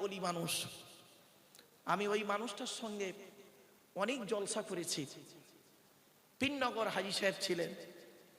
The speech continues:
একশোর উপরে বেশি বেঁচে ছিলেন, আল্লাহ হায়াত দিয়েছিলেন।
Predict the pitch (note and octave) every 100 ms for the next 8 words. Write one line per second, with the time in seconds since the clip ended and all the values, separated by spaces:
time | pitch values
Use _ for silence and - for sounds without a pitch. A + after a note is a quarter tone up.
0 | - - - - - - - - - -
1 | - - G#3 - - B3+ G#3+ A3 G3+ G3+
2 | A3+ F#3 F3+ F#3+ - G#3 A#3 - - -
3 | - - - D#3+ F3+ - E3+ F#3+ - G3+
4 | G3 A3 A3